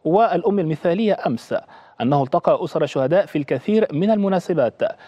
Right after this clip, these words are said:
ولم يسمع كلمة واحدة من أم أو زوجة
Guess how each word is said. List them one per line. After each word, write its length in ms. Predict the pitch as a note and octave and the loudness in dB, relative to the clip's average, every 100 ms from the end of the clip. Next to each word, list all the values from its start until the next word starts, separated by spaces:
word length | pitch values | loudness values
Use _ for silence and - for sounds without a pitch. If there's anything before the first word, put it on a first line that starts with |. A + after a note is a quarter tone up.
| - - | -20 -6
ولم 300 | B2+ D3 B2+ | 0 0 0
يسمع 300 | D#3 - D3 | -2 -2 -2
كلمة 460 | B2+ E3+ D#3 D3+ C3+ | 0 0 0 0 -2
واحدة 560 | C#3+ A3+ - D3+ A#2+ | 0 -2 0 0 0
من 200 | G#2 A2+ | 0 -2
أم 280 | D3+ E3+ F3+ | -2 0 -2
أو 320 | E3+ C3 B2 | -2 0 0
زوجة 420 | A#2+ F3 D#3+ D3+ | 0 0 2 0